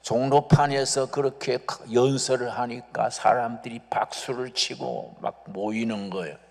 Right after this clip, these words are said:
"고종 황제가 저 친구 안 되겠다. 저 친구를 없애야겠다."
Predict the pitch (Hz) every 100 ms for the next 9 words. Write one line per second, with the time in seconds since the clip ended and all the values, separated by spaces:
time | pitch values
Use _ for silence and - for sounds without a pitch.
0 | - - - - - - - - - 123
1 | 117 113 107 110 107 104 95 101 92 90
2 | - 92 - - 101 87 90 87 87 92
3 | 90 - - - - _ _ _ _ _
4 | _ _ - 202 196 - 107 92 92 85
5 | 82 107 - 113 104 - 95 - - -
6 | -